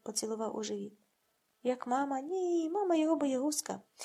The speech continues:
Якби мені оце самі довелось вдруге народжуватись, я б ще подумала, чи варто. Але, звісно ж, якби ти сказав оті слова, що любиш міцно-міцно і завжди любитимеш,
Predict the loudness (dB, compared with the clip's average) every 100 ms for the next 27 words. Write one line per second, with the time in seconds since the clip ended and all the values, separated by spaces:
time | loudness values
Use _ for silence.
0 | -16 -18 -10 -6 2 4 4 6 4 4
1 | 2 2 2 2 4 4 4 2 2 4
2 | 4 4 4 4 2 0 -4 2 4 4
3 | 0 0 0 0 0 2 0 0 -2 -2
4 | -6 -8 -12 -14 -20 _ _ -18 -8 -4
5 | -2 0 2 2 2 -2 -4 -6 -2 0
6 | 0 0 -2 -4 -2 -4 -4 -4 -4 -2
7 | -2 -2 -2 -4 -6 -16 -20 _ -12 -8
8 | -4 -2 0 -2 -2 -4 -4 -2 -4 -6
9 | -10 -8 -4 -4 -2 -2 0 0 -2 -4
10 | -4 -6